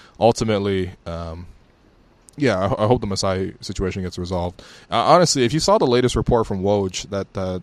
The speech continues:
you know, Woj did a show with Zach Lowe, uh, and sort of they dished on all the talk that they've heard across the N B A. Uh, it seemed a little bit like, uh, <laughs> James Dolan, uh, the, uh,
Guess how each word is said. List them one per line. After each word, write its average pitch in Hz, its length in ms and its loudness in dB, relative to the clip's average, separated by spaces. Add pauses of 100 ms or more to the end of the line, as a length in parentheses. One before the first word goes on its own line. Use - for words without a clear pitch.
(120)
you 92 120 -10
know, 95 220 -6
Woj 101 360 0
did 104 80 0
a 98 80 0
show 95 240 -2
with 92 140 -6
Zach 90 240 -4
Lowe, 95 340 0 (400)
uh, 87 460 -4
and 92 120 -8
sort 107 160 2
of 95 60 0
they 98 120 0
dished - 360 -2
on 92 300 -2
all 90 160 -2
the 92 80 -6
talk 90 280 -2
that 92 100 -8
they've 98 140 -2
heard 95 140 -2
across 90 280 -2
the 92 100 -6
N 87 80 -6
B 95 120 -2
A. 95 220 2 (320)
Uh, 95 240 -4
it 120 160 0
seemed 180 280 2
a 135 40 6
little 123 220 6
bit 143 120 6
like, 135 440 2 (260)
uh, 101 540 2
<laughs> 135 40 -6
James 123 280 -2
Dolan, 127 480 0
uh, 90 320 -6
the, 90 220 -6
uh, 90 140 -6